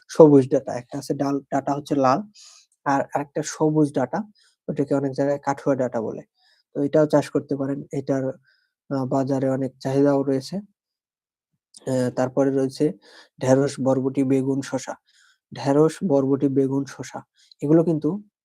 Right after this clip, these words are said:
আহ, লং টাইমের সবজি। ঢেঁড়স দেখেন অনেকদিন তুলতে পারবেন, বরবটি, বেগুন, এই তিনটি কিন্তু লং টাইমের সবজি। শাকগুলো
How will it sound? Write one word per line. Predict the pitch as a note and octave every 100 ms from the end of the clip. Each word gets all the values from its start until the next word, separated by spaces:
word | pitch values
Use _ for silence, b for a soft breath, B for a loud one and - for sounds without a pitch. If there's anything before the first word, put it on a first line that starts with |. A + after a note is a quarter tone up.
| _ _ -
আহ, | C#3+ C3+ - _
লং | D3+ D3 E3 F3
টাইমের | - C3+ C3 B2
সবজি। | - A2+ G#2+ - _ _ _ _
ঢেঁড়স | C3 C#3+ D3
দেখেন | D3+ B2+ D3+ G#3
অনেকদিন | - D3 C#3 C3
তুলতে | C3 B2
পারবেন, | B2 B2 C3+ _
বরবটি, | C3 C#3+ C3+ C#3+ - G3+ _ _ _ _
বেগুন, | C#3 C3+ A#2 - b b _
এই | E3+ E3 F3+ G#3 _
তিনটি | F3+ E3 D#3+
কিন্তু | F3 E3 C#3+ E3 - _
লং | D3+ D3+ D#3+ D#3
টাইমের | D#3 C#3 C3+
সবজি। | - C3+ C3+ C3+ -
শাকগুলো | - D#3+ D3+ D#3 F3